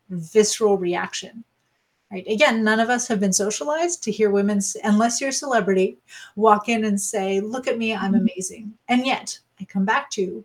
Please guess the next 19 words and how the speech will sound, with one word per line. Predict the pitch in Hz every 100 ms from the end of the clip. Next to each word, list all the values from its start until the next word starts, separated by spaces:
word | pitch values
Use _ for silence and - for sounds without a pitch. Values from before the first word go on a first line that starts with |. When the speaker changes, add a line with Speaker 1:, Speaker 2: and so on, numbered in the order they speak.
| -
Speaker 1:
visibility's | 185 180 196 208 220 208 202
number | 185 185 226 269
one | 240 202 214
factor | - 185 - 196
associated | 185 - 190 - 190 180 180
with | 175
advancement | 170 - 175 - - -
for | 170
women. | - - 226 _ _ _ _ _ _ - - - - - -
So | - 202
the | 202
way | 226 254
we | 269
bypass | 208 190 196 196 190 -
this | 190 185 -
at | 196 -
Noteworthy | 190 175 185 175 175
with | 175 -
women | 226 220 180 190 240